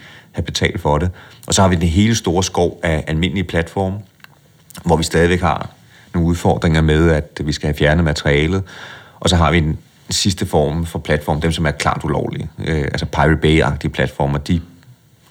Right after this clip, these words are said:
kommer man selvfølgelig efter med, med alt, hvad man, hvad man har. Øhm, så,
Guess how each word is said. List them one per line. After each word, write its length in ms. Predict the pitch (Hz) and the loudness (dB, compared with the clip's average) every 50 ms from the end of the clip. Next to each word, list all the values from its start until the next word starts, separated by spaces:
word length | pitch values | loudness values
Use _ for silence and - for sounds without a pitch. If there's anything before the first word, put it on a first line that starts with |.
| _ | _
kommer 220 | - - 92 82 73 | -4 0 2 2 2
man 80 | 71 | 2
selvfølgelig 360 | 71 - - - 80 76 76 71 | 0 -2 -2 0 0 2 0 0
efter 200 | 69 - - 85 | -2 -2 -2 -2
med, 180 | 78 76 71 71 - - - - - - - - - - | 0 0 -2 -4 -8 -16 -20 -20 -20 -20 -20 -14 -4 0
med 100 | - 73 | 2 2
alt, 100 | - - | 2 2
hvad 120 | 80 76 | 2 0
man, 280 | 69 76 67 69 71 - - - | 2 0 -2 -2 -4 -6 -10 -10
hvad 240 | - - - 80 76 | -8 -4 -2 0 0
man 120 | 71 71 | 2 0
har. 300 | 71 76 71 - - - - - - - - - - - - 175 - | 0 0 -2 -2 -4 -10 -16 -18 -20 -20 -20 -20 -20 -18 -18 -12 -6
Øhm, 560 | - 80 78 76 73 71 67 67 67 67 67 67 - - - - - - - - - - - - - - | -2 0 2 2 2 2 0 -2 -2 -4 -6 -6 -8 -8 -8 -8 -8 -8 -6 -8 -8 -8 -10 -12 -6 -4
så, 260 | - - 82 78 | 0 0 2 0